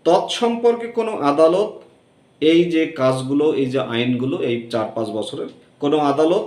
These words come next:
কোনো ট্রাইব্যুনাল বা কর্তৃপক্ষের নিকট কোনো কারণেই কোনো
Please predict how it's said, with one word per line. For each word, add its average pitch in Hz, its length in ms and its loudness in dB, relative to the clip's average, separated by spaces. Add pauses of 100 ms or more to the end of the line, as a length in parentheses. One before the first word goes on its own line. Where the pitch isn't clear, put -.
কোনো 143 180 0
ট্রাইব্যুনাল 151 680 0
বা 143 180 2 (220)
কর্তৃপক্ষের 202 680 -4
নিকট 170 280 -4 (100)
কোনো 202 200 -4
কারণেই 208 460 0 (420)
কোনো 180 180 -2